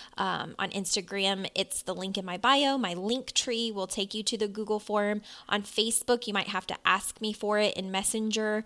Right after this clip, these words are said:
um, or you'll have to search some of the older Facebook Lives. But if you need it, just reach out. I will give it to you. I can probably even put it in the show notes. All right, let's dive right in. So we're talking about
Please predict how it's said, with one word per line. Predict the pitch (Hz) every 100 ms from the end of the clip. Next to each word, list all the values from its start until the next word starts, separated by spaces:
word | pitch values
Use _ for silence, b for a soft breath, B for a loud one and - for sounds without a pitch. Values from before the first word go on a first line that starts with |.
| B B B
um, | 202 185 175 180 -
or | 196
you'll | 190
have | 196 -
to | 190
search | - 180 - -
some | 185 185 -
of | - 185 185 170
the | 175 165 -
older | 185 180 180 170 175
Facebook | - 180 180 - 180 180
Lives. | 170 170 82 131 -
But | - -
if | 214
you | 214
need | 247 285
it, | 330 -
just | 220 -
reach | 190 233 -
out. | 190 185 -
I | 180
will | 170 202
give | 208 202
it | -
to | - 165
you. | 165 226 -
I | 196
can | 202
probably | 220 381 339 233 196
even | 196 190 196
put | - 180
it | -
in | 170
the | 165
show | - - 175
notes. | 151 98 - - - - - b b b
All | 214
right, | 220 208 -
let's | 214 208 -
dive | 220 202 214 214
right | 185 208 214
in. | 208 208 185 160 208
So | - 202
we're | 202
talking | - 214 - 311 320
about | 226 202 196 190 185